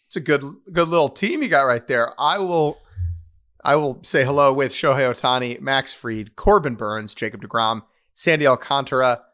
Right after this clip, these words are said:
Luis Castillo, Pablo Lopez, Zach Gallen, Miles, Michael Is, Dylan Cease, Marcus Stroman, Corey Kluber, Zach Greinke, Kyle Gibson, and Patrick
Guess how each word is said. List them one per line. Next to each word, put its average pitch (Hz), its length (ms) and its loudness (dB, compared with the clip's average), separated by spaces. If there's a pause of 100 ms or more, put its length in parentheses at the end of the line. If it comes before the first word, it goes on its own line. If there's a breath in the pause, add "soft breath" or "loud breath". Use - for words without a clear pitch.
(220)
Luis 185 280 2
Castillo, 113 800 -2
Pablo 156 380 -2
Lopez, 113 400 -4
Zach 151 180 2
Gallen, 113 300 -4
Miles, 151 720 2
Michael 131 280 -2
Is, 120 160 -2
Dylan 127 260 -4
Cease, - 420 -4 (380)
Marcus 196 300 0
Stroman, 156 320 -2
Corey 127 240 -2
Kluber, 113 300 -8
Zach 107 260 -4
Greinke, 107 300 -8
Kyle 104 260 -4
Gibson, 101 340 -10
and 104 200 -12
Patrick - 520 -12